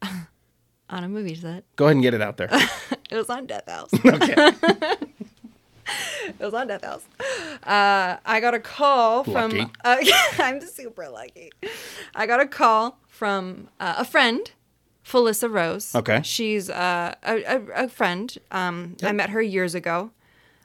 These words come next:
Speaker 1: uh, working on a really small feature film. It was my first ever feature film. I literally volunteered. I really just wanted to get into the film business. So that's how I knew of Felissa. We kinda met during the premiere of the film.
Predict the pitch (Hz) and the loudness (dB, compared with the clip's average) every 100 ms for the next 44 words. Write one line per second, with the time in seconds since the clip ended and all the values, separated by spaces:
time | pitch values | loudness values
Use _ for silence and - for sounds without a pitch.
0 | - 180 170 175 185 180 175 175 185 208 | -12 -8 -6 -8 -10 -8 -8 -6 -2 0
1 | 190 185 - 170 151 151 180 - 156 175 | 0 -2 -4 -6 -6 -8 -12 -12 -10 -10
2 | 170 165 160 - - 170 170 175 175 165 | -10 -10 -10 -10 -12 -12 -10 -12 -10 -10
3 | 170 170 165 165 165 165 165 170 165 170 | -10 -12 -12 -10 -8 -8 -6 -6 -6 -6
4 | 170 180 160 170 160 160 - 156 151 - | -6 -8 -6 -6 -6 -10 -10 -8 -10 -12
5 | - 156 165 151 156 185 - 170 156 156 | -14 -12 -10 -10 -10 -10 -10 -8 -8 -10
6 | - 190 175 - 180 170 170 165 147 - | -8 -6 -6 -4 -4 -6 -6 -10 -10 -10
7 | 170 196 - 156 147 - 180 170 - _ | -10 -10 -8 -8 -8 -4 -4 -4 -8 _
8 | _ - - _ 180 180 202 220 226 220 | _ -20 -20 _ -6 -2 0 0 0 -2
9 | 190 170 170 - 165 165 165 165 185 165 | -4 -4 -4 -6 -4 -4 -6 -10 -12 -10
10 | 160 165 160 _ _ - 170 160 151 180 | -8 -8 -10 _ _ -14 -12 -12 -14 -12
11 | 160 190 190 - 165 170 156 190 | -8 -6 -6 -8 -12 -12 -12 -14